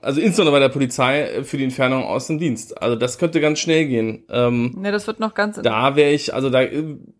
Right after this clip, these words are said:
Speaker 1: ne?
Speaker 2: ganz interessant. Ähm, ja, und dann so eine klassische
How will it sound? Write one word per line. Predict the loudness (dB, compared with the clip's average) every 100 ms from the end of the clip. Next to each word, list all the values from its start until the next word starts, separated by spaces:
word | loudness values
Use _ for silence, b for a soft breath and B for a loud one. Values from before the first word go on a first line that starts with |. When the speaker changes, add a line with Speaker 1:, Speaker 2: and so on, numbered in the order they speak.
| _ _ _ _
Speaker 1:
ne? | _ -6 -6
Speaker 2:
ganz | -8 -14
interessant. | -12 -14 -10 -12 -12 _ _ b b b b b b -4
Ähm, | -2 0 -2 -4 -6 -10 _ _ _ _ _
ja, | 4 6 6
und | 4
dann | 2 4
so | 2
eine | 0
klassische | 0 2 2 2 -4 -2 0 0 -2